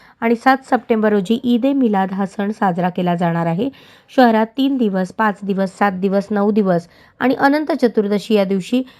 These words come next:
गणेश मूर्तींचे विसर्जन करण्यात येते. या कालावधीत मोठ्या प्रमाणात मिरवणुका होतात. या मिरवणुकांमध्ये प्लाझ्मा बीम लाईट, लेझर बीम लाईट्सचा मोठ्या प्रमाणात वापर करतात.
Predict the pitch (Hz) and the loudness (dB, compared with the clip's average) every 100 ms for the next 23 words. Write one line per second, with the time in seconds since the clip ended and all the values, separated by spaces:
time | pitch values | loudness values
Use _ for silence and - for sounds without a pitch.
0 | _ - 240 262 294 277 233 - 208 240 | _ -2 2 2 0 0 0 0 -2 0
1 | 220 202 226 214 208 196 202 180 175 180 | 0 0 0 -2 -2 -2 -2 -2 -4 -4
2 | 240 277 - - _ 262 269 285 277 285 | -4 -4 -8 -20 _ 0 2 2 2 0
3 | 330 294 277 262 262 254 254 269 247 220 | -2 -2 -2 0 0 0 0 0 0 0
4 | 208 208 202 196 208 254 247 233 208 196 | 0 0 -2 -2 -2 -2 0 0 0 0
5 | 185 180 190 190 220 240 185 - - _ | 0 -2 -2 -2 0 0 -2 -4 -18 _
6 | 277 269 254 262 294 262 240 214 220 220 | 4 4 4 0 -2 0 2 2 0 -2
7 | 226 214 208 262 247 208 196 196 - - | -2 -2 0 0 0 0 -2 -4 -6 -2
8 | 185 165 - _ _ _ - _ _ _ | -2 -2 -8 _ _ _ -20 _ _ _
9 | _ _ _ _ _ _ - 254 247 302 | _ _ _ _ _ _ 0 2 4 2
10 | 311 240 196 185 214 240 190 185 185 185 | 2 2 2 0 -2 0 0 0 -4 -4
11 | 175 | -4